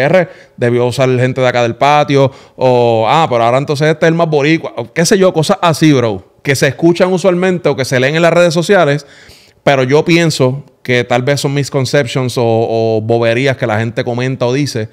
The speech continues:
sin necesariamente saber si es real y sin necesariamente estar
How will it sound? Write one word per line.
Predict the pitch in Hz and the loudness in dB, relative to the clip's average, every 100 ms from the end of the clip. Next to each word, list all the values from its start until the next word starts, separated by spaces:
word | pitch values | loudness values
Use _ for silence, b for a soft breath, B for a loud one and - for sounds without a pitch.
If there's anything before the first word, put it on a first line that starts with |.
| b b b | b b b
sin | - 139 | -6 -4
necesariamente | 135 123 117 123 131 143 143 | -2 -4 -2 -2 0 -2 -4
saber | 135 143 139 | 0 0 0
si | 127 120 | 0 0
es | |
real | 120 127 123 123 117 - | 0 0 0 0 -6 -8
y | 120 | -6
sin | 113 117 | -4 -4
necesariamente | 110 110 127 135 143 | -6 -4 -4 -4 -4
estar | 113 - 127 127 135 - b | -6 -2 -2 -2 -4 -12 b